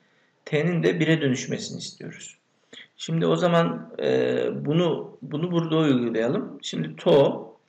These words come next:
bir olduğu zaman,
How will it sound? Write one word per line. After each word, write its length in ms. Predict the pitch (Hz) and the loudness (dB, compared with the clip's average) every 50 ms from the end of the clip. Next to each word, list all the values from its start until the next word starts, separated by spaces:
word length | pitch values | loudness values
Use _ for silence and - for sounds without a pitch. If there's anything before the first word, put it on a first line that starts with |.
| _ _ _ _ _ _ _ _ _ _ _ _ _ _ _ _ _ - - - _ _ _ _ _ _ - | _ _ _ _ _ _ _ _ _ _ _ _ _ _ _ _ _ -20 -20 -20 _ _ _ _ _ _ -4
bir 140 | 139 - 196 | -2 2 4
olduğu 420 | 202 175 160 156 165 185 196 196 | 6 6 6 4 2 2 2 2
zaman, 580 | 175 156 127 107 107 123 151 233 - - - - | 4 4 2 2 2 0 0 -2 -4 -8 -12 -20